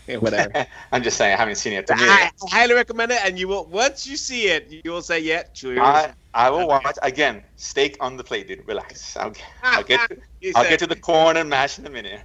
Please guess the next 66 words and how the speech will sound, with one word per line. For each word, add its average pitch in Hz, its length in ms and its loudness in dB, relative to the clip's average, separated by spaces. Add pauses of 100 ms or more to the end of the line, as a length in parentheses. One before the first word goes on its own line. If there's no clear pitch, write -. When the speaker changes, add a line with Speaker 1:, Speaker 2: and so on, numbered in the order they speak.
(160)
Speaker 1:
It's 214 100 -10
a 220 40 -14
T-bone, 185 480 -6
dude. 147 220 -6
There, 160 180 -2
you 131 100 -2
have, 139 140 0
you 156 80 -4
want 196 160 0
a - 20 -16
T-bone 247 360 2
or 185 100 2
not, 139 260 2
dude? 127 360 -4
Speaker 2:
You 76 160 -16
know, 76 380 -10
well, 127 340 2
you 143 100 -10
Speaker 1:
So 135 40 -20
Speaker 2:
call 175 200 4
Speaker 1:
you 165 80 6
Speaker 2:
it, 175 40 4
Speaker 1:
just - 140 -8
Speaker 2:
wait, 214 140 4
wait, 165 80 2
Speaker 1:
pop 170 80 6
Speaker 2:
wait, 143 180 6
wait. 127 300 -2 (120)
Are 143 60 -10
you 170 120 -2
calling 185 280 -2
O 160 140 0
A 160 80 -4
season 156 220 -10
two 151 180 -6
a 120 60 -2
T-bone, 147 380 -6
dude? 214 200 -6 (160)
Choose 143 240 -6
your 139 80 -2
words 117 160 0
carefully, 98 260 -2
Speaker 1:
He - 40 -4
Speaker 2:
dude. - 60 -10
Speaker 1:
wants - 140 -2
a 180 60 0
meat, 196 300 2
dude. 135 240 2
I - 100 2
didn't 330 140 0
say, 269 120 4
I 294 60 4
didn't 359 140 -2
say 330 120 6
it's 175 120 2
ribeye. 160 460 4
It's 202 100 -8
a, 240 80 -4
it's - 100 -12
a 254 60 -2
T-bone, 269 460 -2
dude. 123 220 -6
Nice 165 200 -6
T-bone 220 320 -2
steak, 254 280 -2
man. 233 240 -6